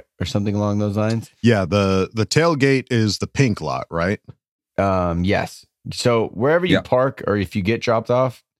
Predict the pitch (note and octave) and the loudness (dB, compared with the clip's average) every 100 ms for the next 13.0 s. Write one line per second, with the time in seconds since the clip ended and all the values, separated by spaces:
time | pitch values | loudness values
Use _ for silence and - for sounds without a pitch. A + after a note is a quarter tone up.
0 | _ _ _ _ A2+ G2+ C3+ C3 C3+ B2 | _ _ _ _ -4 0 2 2 2 0
1 | G#2+ A2+ G#2 - A2 G#2 G#2 F#2 G2+ F#2+ | -2 -4 -4 0 0 2 0 2 2 0
2 | - - F#2 D#2+ G#2+ G2+ G2+ F#2+ F2+ F#2+ | -2 -4 -2 0 0 2 2 0 0 -2
3 | F2 F2 - F2 - G2 - - _ - | 0 -2 -4 -8 -6 -6 -6 -20 _ -2
4 | A2 B2+ A2+ - A2 A2 G#2+ A2+ - F#2+ | 0 0 -2 -4 -2 -2 -2 -8 -2 0
5 | F#2+ F#2+ F2+ - - G2+ G#2 G#2 G#2 G#2+ | 2 0 -2 -8 -8 -2 0 0 0 0
6 | A2 F2+ - G#2+ A2 G#2+ F2+ F2 - F#2+ | 0 -2 -2 0 0 0 -2 -4 -2 -2
7 | G2 F#2 F#2+ F#2 F2 F2+ - F2+ F2+ F#2 | 0 0 0 0 -2 -4 -2 -2 0 -2
8 | F2+ - - - - _ - F#2 G2 G#2 | -2 -8 -20 -20 -20 _ -2 0 0 0
9 | F#2+ F#2+ F#2 F2 F2 - - _ G#2 F#2 | 0 -2 0 -2 -4 -8 -20 _ -2 0
10 | G#2 - _ _ _ _ _ G2+ A#2 A2+ | -2 -4 _ _ _ _ _ -4 0 0
11 | A#2 - _ _ _ - - C3+ C3+ E3 | -2 -10 _ _ _ -20 -2 0 2 -2
12 | D#3 E3 D#3+ C3+ G#2+ A2 E2+ E2+ F#2+ | 0 0 2 0 0 0 0 -2 -4